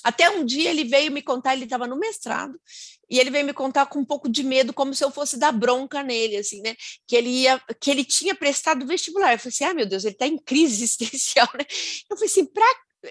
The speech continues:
pra quê, né, que você prestou vestibular? Em quê que você prestou?" Ele falou assim, "Não, em estatística." Eu falei, "Estatística?" Eu falei, "E você entrou?" Ele falou, "Entrei." Ele falou, "Mas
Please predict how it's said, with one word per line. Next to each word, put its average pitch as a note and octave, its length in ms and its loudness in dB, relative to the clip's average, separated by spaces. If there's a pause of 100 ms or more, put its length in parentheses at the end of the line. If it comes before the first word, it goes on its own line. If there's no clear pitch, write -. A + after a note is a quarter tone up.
(460)
pra A4+ 220 4 (100)
quê, A4 240 4
né, C#4 140 -2
que - 80 -8
você C#4+ 80 0
prestou C4 280 -2
vestibular? A#3+ 380 0
Em D#4 120 0
quê G4 280 4
que - 100 -10
você - 120 -10
prestou?" - 260 -12 (420)
Ele C#4 100 2
falou C#4+ 100 -4
assim, C#4+ 180 -4
"Não, C4+ 160 -6
em C#4+ 80 -6
estatística." - 1080 -2 (840)
Eu C#4 80 6
falei, F#4+ 160 4
"Estatística?" D#4 600 2
Eu B3+ 40 4
falei, C4+ 200 2
"E - 20 -6
você C#4+ 280 -2
entrou?" C4 420 0
Ele A#3+ 100 0
falou, C4+ 220 -2
"Entrei." C4+ 580 -2
Ele A3 120 -12
falou, G#3 260 -8 (340)
"Mas B3+ 260 2